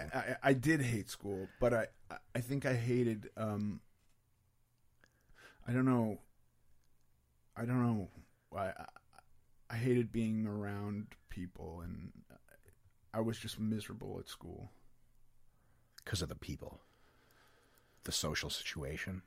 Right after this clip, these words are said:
Speaker 1: Yeah, I think that's l-, a lot to do with it. I, I, I wanted to seem tough to be left alone. I wasn't actually tough at
Speaker 2: Sure.
Speaker 1: all. Um, uh,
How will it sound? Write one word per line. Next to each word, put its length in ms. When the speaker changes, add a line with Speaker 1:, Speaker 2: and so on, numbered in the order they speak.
Speaker 1:
Yeah, 540
I 60
think 260
that's 300
l-, 180
a 60
lot 380
to 80
do 200
with 180
it. 160
I, 240
I, 260
I 100
wanted 460
to 360
seem 500
tough 580
to 80
be 140
left 300
alone. 520
I 60
wasn't 320
actually 580
tough 460
at 80
Speaker 2:
Sure. 100
Speaker 1:
all. 300
Um, 500
uh, 400